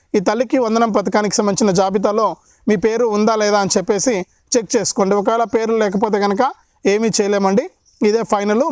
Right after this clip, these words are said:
మళ్ళీ కూడా ఇంకా ప్రభుత్వం అవకాశం ఇవ్వదు. మరి ఈ లిస్టులో పేర్లు ఉండాలని చెప్పి కోరుకుని సచివాలయానికి వెళ్ళి ఒకసారి చెక్ చేసుకోండి. లిస్టులో పేరు ఉంటే కనుక మీకు తల్లికి వందనం పథకానికి సంబంధించిన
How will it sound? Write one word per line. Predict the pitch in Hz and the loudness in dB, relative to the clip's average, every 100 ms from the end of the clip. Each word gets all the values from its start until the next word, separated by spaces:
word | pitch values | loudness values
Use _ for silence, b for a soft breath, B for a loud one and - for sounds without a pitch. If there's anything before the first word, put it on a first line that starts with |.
| 202 | 0
మళ్ళీ | 202 208 | 0 0
కూడా | 214 | 0
ఇంకా | 202 185 | -2 0
ప్రభుత్వం | 196 202 202 185 - b b 185 | 0 0 -2 -4 -8 b b -2
అవకాశం | 190 226 - 214 | 0 -2 0 0
ఇవ్వదు. | 208 220 349 - b b | 2 0 -2 -6 b b
మరి | 214 190 175 - _ - | 0 2 -2 -6 _ 0
ఈ | 202 | 2
లిస్టులో | 202 - 254 214 | 0 0 0 0
పేర్లు | 226 233 214 | -2 0 0
ఉండాలని | 220 214 208 | 0 0 -2
చెప్పి | 202 220 | -2 -2
కోరుకుని | 208 202 226 226 175 | -2 -2 -2 -2 -2
సచివాలయానికి | 202 226 214 214 190 | -2 0 0 0 -2
వెళ్ళి | 208 226 196 - _ - | 0 0 -2 -8 _ -4
ఒకసారి | 180 220 214 - | -2 -2 -2 -2
చెక్ | 202 262 | -2 -2
చేసుకోండి. | 220 - 240 269 415 _ _ - | -2 -2 -2 -2 -4 _ _ -2
లిస్టులో | 202 277 254 240 | 0 0 0 0
పేరు | 240 240 | -2 -2
ఉంటే | 240 233 | -2 -2
కనుక | 226 226 | 0 0
మీకు | 226 208 220 | 0 0 0
తల్లికి | 214 208 240 | -2 0 0
వందనం | 220 220 208 | 0 0 0
పథకానికి | 202 - - 190 | -2 0 0 0
సంబంధించిన | 202 202 190 233 | -2 0 0 0